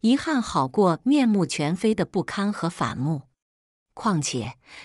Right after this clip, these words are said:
这是我自己选择解答的人生的附加题。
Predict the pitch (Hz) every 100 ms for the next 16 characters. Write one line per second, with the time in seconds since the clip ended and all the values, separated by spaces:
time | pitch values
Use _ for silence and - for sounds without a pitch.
0 | - 320 277 233 175 151 - 254 196 240
1 | - 135 127 143 170 - 139 123 120 156
2 | 170 147 151 180 202 196 151 - 143 180
3 | 151 - - 110